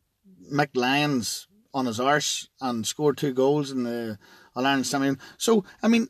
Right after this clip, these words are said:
there could be players like that in Division Four that Paddy Talley or Benny Coulter don't know about, um,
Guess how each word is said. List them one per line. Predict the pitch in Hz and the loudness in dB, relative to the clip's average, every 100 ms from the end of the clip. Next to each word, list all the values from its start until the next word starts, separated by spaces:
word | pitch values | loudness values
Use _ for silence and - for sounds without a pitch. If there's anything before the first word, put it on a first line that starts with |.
| _ | _
there | 214 | 0
could | 190 240 | 4 4
be | 220 196 | 4 0
players | 226 233 196 | 0 2 2
like | 185 | 0
that | 180 202 | 0 0
in | 190 | 0
Division | 165 170 165 139 | 0 0 -2 -2
Four | - 185 220 110 _ _ _ _ - | 0 2 2 0 _ _ _ _ 2
that | 151 143 | 4 4
Paddy | - 165 156 | 0 0 2
Talley | 127 160 175 160 151 | 0 2 4 4 4
or | 131 117 | 2 2
Benny | 147 160 | 2 0
Coulter | 135 165 175 180 135 - - _ - | 0 0 2 2 0 -4 -20 _ -2
don't | 160 180 | 0 0
know | 147 180 | 2 4
about, | 208 202 - - _ _ | 6 4 0 -6 _ _
um, | 147 147 143 139 113 | -2 2 2 2 -2